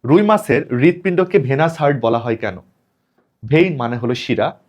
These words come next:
আমাদের যে শিরাগুলো আছে সেগুলোর মধ্যে কার্বন ডাইঅক্সাইড যুক্ত রক্ত থাকে এবং, আহ, শিরার মধ্যে কখনো অক্সিজেন যুক্ত রক্ত থাকে না, অক্সিজেন খুবই কম থাকে। তো রুই মাছের হার্টটা আমাদের শিরার মতো বা ভেইনের মতো আচরণ করে।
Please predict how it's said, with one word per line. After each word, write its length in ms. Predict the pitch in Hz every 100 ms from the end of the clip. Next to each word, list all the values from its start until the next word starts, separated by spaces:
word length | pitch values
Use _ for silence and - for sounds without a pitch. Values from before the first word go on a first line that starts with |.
| _ _
আমাদের 380 | - 160 180 170
যে 100 | 175
শিরাগুলো 460 | - 151 151 160
আছে 240 | 147 127 156
সেগুলোর 300 | 151 143 139
মধ্যে 200 | 143 143
কার্বন 360 | 139 135 160
ডাইঅক্সাইড 420 | 160 135 - 127 107
যুক্ত 200 | 107 107
রক্ত 260 | 90 -
থাকে 300 | 92 101 - - _ _ _ _ -
এবং, 280 | 143 170 165
আহ, 320 | - 127 120
শিরার 240 | 143 175 160
মধ্যে 200 | 160 165
কখনো 240 | 156 165
অক্সিজেন 320 | 147 147 151 139
যুক্ত 200 | 123 131
রক্ত 200 | 117 120
থাকে 280 | 127 127
না, 120 | 95 -
অক্সিজেন 360 | 113 - 131 131
খুবই 200 | 151 156
কম 200 | 120 104
থাকে। 280 | 101 - - -
তো 80 |
রুই 140 | 139 196
মাছের 260 | 208 208
হার্টটা 320 | 185 151 175 151
আমাদের 200 | 131 143
শিরার 280 | 160 165
মতো 260 | 160 147 104
বা 160 | 127 135
ভেইনের 320 | 147 180 165
মতো 180 | 107 90
আচরণ 280 | 90 95
করে। 220 | 98 92